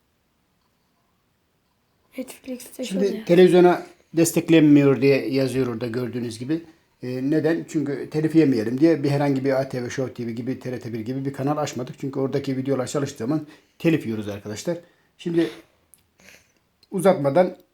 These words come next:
Speaker 2: e, YouTube'a hem telefondan hem buradan girelim. Bir de şöyle bir şey olması gerekiyor.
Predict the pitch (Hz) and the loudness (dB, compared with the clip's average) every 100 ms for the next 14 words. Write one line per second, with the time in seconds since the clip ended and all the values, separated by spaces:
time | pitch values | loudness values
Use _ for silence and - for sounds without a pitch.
0 | - 151 147 143 139 135 _ _ _ 185 | -4 0 0 0 -4 -10 _ _ _ -2
1 | 190 190 160 160 - 175 185 175 160 143 | -2 2 4 4 4 2 4 4 4 2
2 | 123 160 - - _ _ _ 175 139 135 | 2 2 0 -8 _ _ _ -2 0 0
3 | 175 160 143 170 226 - _ 165 165 139 | 2 2 2 0 -4 -8 _ 2 2 2
4 | - _ _ _ - 180 180 196 190 185 | -4 _ _ _ -2 0 2 2 2 0
5 | 185 190 185 202 202 | 2 0 4 2 2